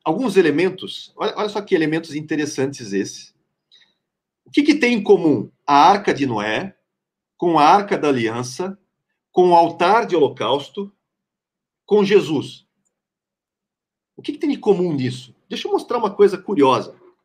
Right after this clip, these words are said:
pra vocês verem. Se você lê sobre a Arca de Noé, você vai descobrir que ela tem trezentos metros de comprimento,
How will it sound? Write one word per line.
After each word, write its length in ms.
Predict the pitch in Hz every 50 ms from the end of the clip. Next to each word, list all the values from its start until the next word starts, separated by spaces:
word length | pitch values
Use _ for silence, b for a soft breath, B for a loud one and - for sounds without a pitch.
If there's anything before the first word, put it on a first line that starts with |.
| _ _ _
pra 120 | - 143 143
vocês 320 | 131 131 127 143 127 104
verem. 240 | 107 98 85 - - _ _ b b b b b b b
Se 220 | - - - 294
você 400 | 294 285 233 - - - 190 170
lê 320 | 139 131 131 123 104 - -
sobre 380 | - - - 196 190 196 135
a 80 | 101 107
Arca 300 | 135 147 147 - - 104
de 100 | 98 101
Noé, 360 | 92 101 135 151 120 - _ _ _ _ _ _ _ _ _ _
você 120 | _ - 175
vai 60 | 165
descobrir 300 | 170 - - 202 196 175
que 60 | 175
ela 100 | 165 139
tem 180 | - 151 135 131
trezentos 460 | 151 151 143 127 151 190 202 - -
metros 300 | 151 147 147 143 - -
de 60 | -
comprimento, 640 | - 131 110 98 104 98 110 147 202 - - -